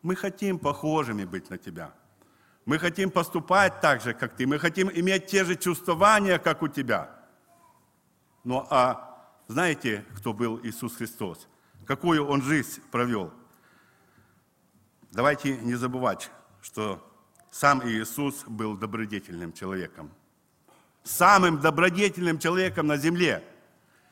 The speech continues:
И не было другого написано о нём, который за три с половиной, за три года своего служения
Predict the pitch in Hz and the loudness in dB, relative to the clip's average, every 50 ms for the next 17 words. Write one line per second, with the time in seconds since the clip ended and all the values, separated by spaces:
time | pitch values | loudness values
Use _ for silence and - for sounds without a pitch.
0 | _ _ _ - - 165 180 208 233 254 233 196 196 196 190 180 151 196 226 226 | _ _ _ -6 -2 0 2 4 6 6 6 6 6 4 4 4 4 2 2 2
1 | 185 185 226 220 190 180 170 175 175 165 - 180 165 - - 131 123 110 95 - | 4 4 6 6 6 6 4 4 2 0 0 -2 -2 0 0 0 0 0 0 -2
2 | - - - - - - 135 143 160 175 160 139 110 82 - - - - - _ | -4 -16 -20 -14 -4 -2 0 2 2 2 2 2 0 -2 -8 -14 -20 -20 -20 _
3 | _ _ _ - - - 160 165 - 233 220 220 208 175 151 208 214 214 - - | _ _ _ -8 0 0 0 2 4 4 4 4 4 4 6 6 4 4 2 0
4 | 254 254 254 240 214 151 139 - - - - - - 160 170 185 185 196 208 202 | 2 4 4 4 2 0 -2 -4 -8 -12 -8 -2 0 4 4 6 4 4 4 2
5 | 185 170 147 127 120 110 - - - - - _ - - 135 113 135 156 - - | 4 4 2 2 0 -2 -8 -16 -20 -20 -20 _ -18 -12 -4 0 0 0 0 2
6 | 196 196 180 151 147 180 214 214 180 135 127 117 113 - - 147 151 165 180 180 | 0 0 0 2 2 4 4 4 4 4 2 2 0 0 0 0 2 2 2 2
7 | 165 - - 160 147 147 196 208 196 160 135 120 107 90 80 | 0 -2 -2 -4 0 2 2 2 2 2 0 0 0 -2 -4